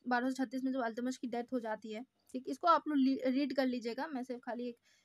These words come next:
एक ओवरव्यू दे रही हूँ, ठीक, स्टोरी, and आप लोग बस इसको सुनिए एक स्टोरी की तरह, ठीक है। बाद में पहले इसको सुन लीजिए, उसके बाद आराम से जो है इसको एक बार रीड आउट कर लीजिएगा, तो आपको अच्छे से जो है हर चीज़ समझ में आ जाएगी, ठीक है। तो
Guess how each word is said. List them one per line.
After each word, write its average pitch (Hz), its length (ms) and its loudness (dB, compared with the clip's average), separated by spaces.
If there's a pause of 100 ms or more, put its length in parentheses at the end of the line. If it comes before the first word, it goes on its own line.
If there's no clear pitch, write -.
एक - 180 -10
ओवरव्यू 285 520 4
दे 254 200 4
रही 240 100 0
हूँ, 240 100 0
ठीक, 269 260 -6
स्टोरी, 254 520 2 (120)
and 247 180 -4 (140)
आप 247 160 2
लोग 285 120 0
बस 302 160 -2
इसको 302 220 -2
सुनिए 262 380 4
एक 202 120 -12
स्टोरी 269 340 2
की 220 120 -6
तरह, 196 260 -12 (140)
ठीक 269 180 -8
है। 269 100 -4
बाद 233 320 -2
में 294 180 -4 (420)
पहले 254 180 2
इसको 285 200 -2
सुन 294 160 2
लीजिए, 302 320 0
उसके 277 300 -4
बाद 240 280 -2 (180)
आराम 233 340 2
से 262 200 -2
जो 240 100 -4
है 233 80 -4
इसको 247 200 -8
एक 233 120 -4
बार 226 200 -2
रीड 247 320 0
आउट 240 180 2
कर 240 100 -4
लीजिएगा, 226 360 -6
तो 311 140 -6
आपको 254 240 -4
अच्छे 233 220 -12
से 254 220 -4
जो 226 120 -8
है 226 220 -6
हर 220 80 -6
चीज़ 233 200 -14
समझ 214 240 -8
में 233 120 -6
आ 208 100 -6
जाएगी, 196 420 -14
ठीक 269 160 -4
है। 269 140 0 (800)
तो 359 340 2